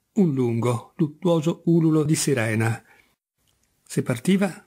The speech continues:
domani si sarebbe trovata in alto mare con Frank, diretta a Buenos Aires. I posti erano fissati. Come poteva tirarsi indietro, dopo tutto quel che Frank aveva fatto per lei? Lo sgomento le dette quasi un senso di nausea.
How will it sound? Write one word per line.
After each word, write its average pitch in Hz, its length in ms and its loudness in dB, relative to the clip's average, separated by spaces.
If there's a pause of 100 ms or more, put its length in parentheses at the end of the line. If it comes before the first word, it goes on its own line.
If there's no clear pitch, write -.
(120)
domani 139 500 0
si 170 140 -2
sarebbe 135 340 -2
trovata 135 380 -2
in 135 100 2
alto 160 280 0
mare 117 280 -2
con 185 220 0
Frank, 120 560 -2 (420)
diretta 131 440 -2
a 135 40 0
Buenos 139 360 0
Aires. 107 560 -2 (580)
I 156 100 0
posti 143 300 -4
erano 139 280 2
fissati. 113 760 -4 (520)
Come 147 280 0
poteva 147 400 -2
tirarsi 123 420 -2
indietro, 131 560 0 (380)
dopo 151 380 -4
tutto 160 340 -2
quel 147 260 -2
che - 120 -2
Frank 139 420 0
aveva 127 260 -2
fatto 123 320 -4
per 117 200 -2
lei? 110 360 2 (960)
Lo 151 180 -2
sgomento 180 680 0
le 151 100 2
dette 147 300 0
quasi 180 340 -2
un 165 180 2
senso 170 540 -2
di 160 120 0
nausea. 113 680 -2